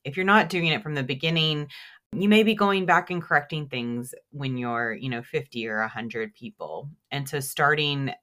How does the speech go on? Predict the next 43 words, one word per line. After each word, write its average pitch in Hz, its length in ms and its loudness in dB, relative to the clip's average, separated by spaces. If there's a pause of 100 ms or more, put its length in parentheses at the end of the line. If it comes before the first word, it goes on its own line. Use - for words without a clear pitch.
(160)
when 135 200 -4
you're 120 140 -4
small 110 800 0 (280)
with 110 400 0 (220)
setting 120 460 0
up 110 180 -2
an 120 140 -4
intentional 117 640 -6
culture 107 800 -4
of 113 200 -2
how 226 280 0
we 214 140 2
do 175 120 0
things 143 320 -4
around 113 460 0
here 104 580 -6
is 139 180 -2
gonna 120 200 -4
be 110 100 -4
really 95 300 -10
important. - 420 -20 (180)
So 117 300 0
values 202 540 6
are 185 120 2
really 139 380 2
what 123 380 4
an 127 160 -4
organization 107 800 -6
stands 104 480 -12
for. - 520 -16
Once 175 320 0
you 220 80 0
can 196 160 2
talk 160 360 4
about 143 360 8
and 135 160 -6
prioritize 160 840 0
the 143 100 -6
shared 123 300 -4
values 110 420 0
of 117 140 -6
the 110 100 -8
team, 151 600 -6